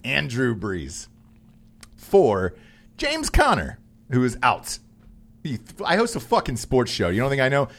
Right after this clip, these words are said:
James Conner left the game in, in his fucking arm in a sling last night? You cocksucker. <laughs> Um, this isn't Ernie Reyes, by the way, so don't go after Ernie Reyes. This is somebody else. Uh, Odell Beckham Junior.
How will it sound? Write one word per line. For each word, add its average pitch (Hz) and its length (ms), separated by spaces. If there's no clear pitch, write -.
James 143 340
Conner 139 320
left 127 280
the 120 60
game 120 280
in, 107 60
in 110 80
his 92 120
fucking - 420
arm 113 260
in 139 40
a 139 40
sling 156 300
last 165 260
night? 190 260
You - 100
cocksucker. 165 840
<laughs> - 40
Um, 107 380
this 139 160
isn't 165 220
Ernie 139 180
Reyes, 95 300
by 80 140
the 73 80
way, 67 120
so - 140
don't 87 160
go 85 160
after 82 180
Ernie 73 160
Reyes. 65 320
This 80 140
is 80 80
somebody 73 280
else. - 240
Uh, 98 720
Odell 160 380
Beckham 147 340
Junior. 107 480